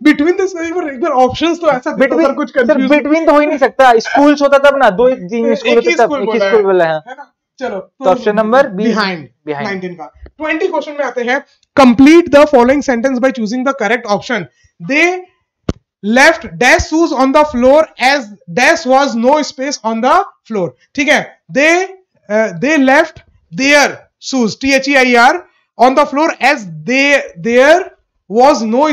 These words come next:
Speaker 1: space on the subboard। तो बी वाला ऑप्शन आएगा, पहले टी एच ई आई आर है ना, वहां, और ये देयर उनका, है ना?
Speaker 2: नहीं, नहीं, उल्टा बोल दिया।
Speaker 1: मैंने उल्टा बोल दिया क्या?
Speaker 2: हाँ, There जो लिखा हुआ है पहला वाला टी एच ई आई आर, उसका मतलब उनका,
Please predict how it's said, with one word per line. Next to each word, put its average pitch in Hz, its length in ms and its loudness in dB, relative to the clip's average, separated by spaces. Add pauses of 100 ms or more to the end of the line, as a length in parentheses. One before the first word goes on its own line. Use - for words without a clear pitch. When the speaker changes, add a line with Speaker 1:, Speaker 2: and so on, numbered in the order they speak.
(100)
Speaker 1:
space 285 360 -8
on 214 100 -6
the 262 240 0 (560)
subboard। 185 300 -4 (280)
तो 269 140 0
बी 226 340 4
वाला 285 240 4
ऑप्शन 254 220 -4
आएगा, 196 240 -2
पहले 214 240 -2
टी 262 200 -4
एच 269 200 0 (120)
ई 277 160 4
आई 294 240 4
आर 311 240 2 (200)
है 262 80 2
ना, 294 100 2
वहां, 208 500 0 (220)
और 247 100 -2
ये 277 80 -4
देयर 254 400 0
उनका, 240 600 -2 (140)
है 220 60 -8
ना? 302 300 -2 (1400)
Speaker 2:
नहीं, 190 120 -4
नहीं, 214 120 -2
उल्टा 180 240 -2
बोल 160 100 -4
दिया। 214 100 -6
Speaker 1:
मैंने 247 160 0
उल्टा 226 220 -2
बोल 220 120 -4
दिया 220 180 -8
क्या? 349 180 -12 (180)
Speaker 2:
हाँ, 151 280 -2 (460)
There 220 340 4
जो 247 100 0
लिखा 240 240 0
हुआ 233 140 6
है 240 60 2
पहला 196 300 2
वाला 214 180 4
टी 214 120 -6
एच 208 200 0
ई 214 60 0
आई 196 120 2
आर, 214 120 2
उसका 220 200 -4
मतलब 226 140 -2
उनका, 208 500 0